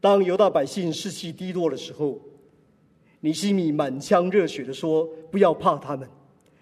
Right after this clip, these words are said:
当纪念主是大而可畏的，你们要征战。”困难总是存在的，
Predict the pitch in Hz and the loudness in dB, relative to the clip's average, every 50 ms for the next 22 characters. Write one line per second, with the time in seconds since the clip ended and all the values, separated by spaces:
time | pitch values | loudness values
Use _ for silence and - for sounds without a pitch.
0 | _ _ _ - 190 190 185 185 180 175 - - 294 277 190 165 160 175 185 165 | _ _ _ 0 2 2 4 2 0 -2 -4 -2 -2 -2 0 0 0 2 2 2
1 | 147 131 120 - - - - - - - - 147 117 110 - - - 151 135 - | 2 2 -2 -10 -14 -20 -20 -20 -14 -12 -10 -10 -10 -10 -10 -8 -8 -6 -2 0
2 | 170 143 127 123 135 - - - 117 107 127 143 131 117 - - - _ _ _ | 0 0 -2 -4 -8 -12 -14 -16 -14 -10 -8 -8 -8 -8 -10 -16 -20 _ _ _
3 | _ _ _ _ _ _ _ _ _ _ _ - 151 143 127 123 127 139 147 135 | _ _ _ _ _ _ _ _ _ _ _ -6 -6 -6 -4 -4 -4 -2 -2 -2
4 | 123 123 - - 160 143 131 131 135 - - - - - _ _ _ _ _ _ | -2 -4 -6 -6 -6 -6 -6 -6 -10 -12 -12 -12 -14 -16 _ _ _ _ _ _
5 | _ _ _ _ _ _ _ _ _ _ _ _ _ _ _ _ _ _ _ _ | _ _ _ _ _ _ _ _ _ _ _ _ _ _ _ _ _ _ _ _
6 | _ _ _ _ _ _ _ _ _ _ _ _ _ _ _ _ _ _ _ _ | _ _ _ _ _ _ _ _ _ _ _ _ _ _ _ _ _ _ _ _
7 | _ _ _ _ _ _ _ _ _ _ - - 302 277 240 190 151 143 156 165 | _ _ _ _ _ _ _ _ _ _ -2 2 4 4 4 4 2 2 0 -2
8 | - 139 123 135 - 170 143 - - 135 120 127 - 165 139 - - _ | -4 -6 -6 -8 -10 -12 -12 -12 -14 -16 -16 -14 -10 -10 -10 -10 -12 _